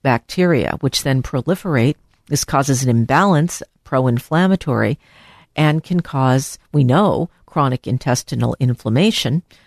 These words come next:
and are associated with colon cancer. There's a colon cancer microbiome, and you don't want it. They're designed to be calorie-free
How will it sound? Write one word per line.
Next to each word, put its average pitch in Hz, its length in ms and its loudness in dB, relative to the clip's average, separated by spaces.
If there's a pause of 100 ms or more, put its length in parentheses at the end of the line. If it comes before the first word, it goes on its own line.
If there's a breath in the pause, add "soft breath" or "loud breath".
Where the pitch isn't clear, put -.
(160 soft breath)
and 139 440 0 (160)
are 135 100 2
associated 123 680 0
with - 180 -8
colon 202 360 0
cancer. 135 600 -4
There's 120 280 -2
a 139 120 0
colon 139 460 2
cancer 143 560 0
microbiome, 127 1040 0 (180 soft breath)
and 131 200 -2
you 143 200 4
don't 123 260 0
want 180 260 2
it. - 220 -4 (1120 loud breath)
They're 220 260 4
designed 226 420 0
to 294 80 -4
be 226 100 -2
calorie-free 196 1080 -2